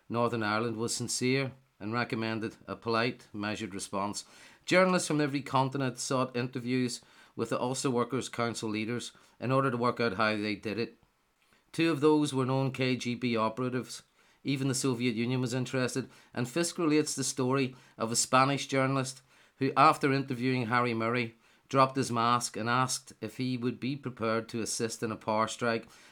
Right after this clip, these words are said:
across northern Spain against Franco's fascist government. Murray declined, but so much for the neo-fascist accusation.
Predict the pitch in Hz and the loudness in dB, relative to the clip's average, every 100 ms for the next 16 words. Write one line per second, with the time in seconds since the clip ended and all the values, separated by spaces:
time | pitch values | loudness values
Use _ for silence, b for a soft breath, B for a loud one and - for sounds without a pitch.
0 | B - - 120 113 123 117 120 117 104 | B -8 0 0 2 -2 0 0 -2 -4
1 | - 110 110 113 101 113 110 - 110 113 | -4 -4 -4 -4 -4 -4 -4 -2 -2 -2
2 | 123 - 120 107 - 98 - 104 110 113 | -4 -4 -2 -2 -2 -6 -6 -6 -4 -6
3 | - - b b b b b 113 127 127 | -8 -18 b b b b b -2 2 2
4 | 113 - 110 110 117 110 104 - 131 120 | 0 -2 -2 0 -2 -6 -6 -2 0 0
5 | 120 - 107 113 104 - 107 101 110 - | -2 -4 -4 -4 -6 -4 -4 -2 -6 -4
6 | 110 117 101 110 104 110 | -4 -4 -4 -4 -4 -8